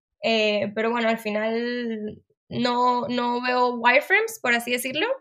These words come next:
pero hago prototipado y sí que hago arquitectura de la información, y al final también se tratan de diseñar experiencias que sean rápidas, que sean eficientes, que sean memorables, y yo creo que un poco ahí está, pues, lo que está en común y en lo que diverge, ¿no?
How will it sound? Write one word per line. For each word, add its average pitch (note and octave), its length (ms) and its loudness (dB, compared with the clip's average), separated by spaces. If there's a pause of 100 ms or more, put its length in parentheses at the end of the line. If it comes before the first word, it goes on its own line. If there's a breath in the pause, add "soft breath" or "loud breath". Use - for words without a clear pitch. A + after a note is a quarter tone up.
(120)
pero A#3 140 2
hago A#3 220 2
prototipado A3+ 640 2
y B3 120 -4
sí A3+ 180 -10
que A3+ 100 2
hago A3+ 140 4
arquitectura G#3+ 500 -4
de A3 60 2
la A3 60 -2
información, G#3+ 680 -2 (460 soft breath)
y - 80 4
al G#3+ 100 2
final G#3 300 -2
también A3+ 340 0
se A#3 140 -6
tratan A3 360 2
de A3+ 180 2
diseñar A3 420 0
experiencias G#3 520 -6
que - 80 -8
sean G3 280 -4
rápidas, A3+ 440 -2
que - 80 -12
sean G3 220 -4
eficientes, A3 720 -6
que F#3+ 80 -14
sean G3+ 260 -6
memorables, A3 880 0 (720 soft breath)
y A3 400 -2
yo G#3 120 2
creo A3 160 0
que A#3+ 60 -4
un A#3+ 80 0
poco A#3+ 180 -4
ahí B3 140 2
está, A#3 380 -4
pues, B3+ 160 -4
lo G#3+ 180 -2
que G3+ 80 -12
está - 180 -4
en A3 100 -4
común C4 440 0
y D4 60 0
en A#3 140 0
lo G#3+ 100 0
que G3+ 160 -2
diverge, G#3 480 0
¿no? B2+ 460 -6